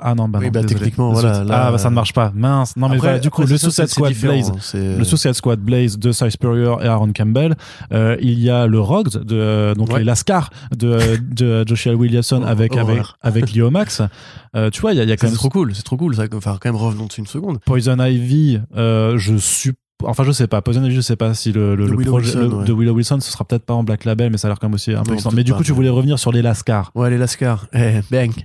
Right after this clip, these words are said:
Speaker 2: Euh, les Lascars, ouais, pour, euh, typiquement, voilà, ça, voilà un bon projet, parce que qui aurait, euh, pu imaginer qu'ils allaient faire une série sur cette équipe de super méchants un peu ratés pour en faire un vrai néo-noir, premier degré, dramatique, crépusculaire, avec en plus Léo Max,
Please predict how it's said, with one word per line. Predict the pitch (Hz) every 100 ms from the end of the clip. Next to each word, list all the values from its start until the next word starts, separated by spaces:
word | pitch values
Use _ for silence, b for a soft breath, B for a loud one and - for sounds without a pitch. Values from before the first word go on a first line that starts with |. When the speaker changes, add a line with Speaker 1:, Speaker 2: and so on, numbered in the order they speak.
| B B B -
Speaker 2:
Euh, | 120 117
les | 123
Lascars, | 127 123 165
ouais, | 156
pour, | 127 120
euh, | 113
typiquement, | - 123 156
voilà, | 135 156
ça, | 135 104
voilà | 107 147
un | 170
bon | 120 127
projet, | 147 156
parce | 147 -
que |
qui | 110 - 135
aurait, | 131 110 123
euh, | 127 104 98
pu | 95 -
imaginer | 113 107 101 110
qu'ils | 123 98 95 101
allaient | 101
faire | 101 110
une | 101
série | - 104 107
sur | - 110
cette | - 101
équipe | 101 110
de | 101
super | - 95
méchants | 95 - 101
un |
peu | 98
ratés | 98 101 131 135 B B B B B -
pour | 117
en | 107
faire | 131
un | 110
vrai | 110 113
néo-noir, | 120 110 107 110 113
premier | 104 110 104
degré, | 104 104 107 107 107 107
dramatique, | 104 101 101 - 117 107 104
crépusculaire, | - 101 98 - 101 110 101
avec | 123 117 120
en | 104
plus | 110 107
Léo | 104
Max, | 120 190 -